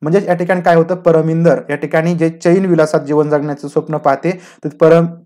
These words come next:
परमिंदर या ठिकाणी वास्तवापासून पळून जाण्यासाठी हे दिवा स्वप्न पाहत आहे. म्हणजे या ठिकाणी जे वास्तव आहे की त्याच्यापाशी पैसा नाही. आता या ठिकाणी पुढचं संरक्षण यंत्रणा आहे पहा, वृत्ता समर्थन, व्हेन सपोर्ट, वृत्ता समर्थन.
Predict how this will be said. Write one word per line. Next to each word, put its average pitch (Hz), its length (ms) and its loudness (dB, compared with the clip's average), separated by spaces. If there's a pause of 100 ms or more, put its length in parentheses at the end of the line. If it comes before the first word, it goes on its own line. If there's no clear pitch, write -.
परमिंदर 165 420 2
या 147 100 0
ठिकाणी 151 280 -6
वास्तवापासून 160 800 0
पळून 147 320 -2
जाण्यासाठी 139 480 -4
हे 151 100 -8
दिवा 139 240 0
स्वप्न 139 340 -8
पाहत 143 340 -2 (140)
आहे. 127 240 -2
म्हणजे 147 200 -2
या 165 60 2
ठिकाणी 175 240 -2
जे 170 100 -2
वास्तव 165 420 2
आहे 147 140 2
की 151 140 -10
त्याच्यापाशी 147 640 -8 (320)
पैसा 139 320 2
नाही. 117 260 -10 (420)
आता 151 160 0
या 196 60 4
ठिकाणी 214 220 0
पुढचं 196 480 -2 (200)
संरक्षण 175 320 0
यंत्रणा 175 280 0
आहे 170 100 2
पहा, 185 180 -4 (100)
वृत्ता 160 280 -2
समर्थन, 165 460 -2 (180)
व्हेन 160 180 -2
सपोर्ट, 170 360 -4 (100)
वृत्ता 160 280 -2
समर्थन. 143 500 -4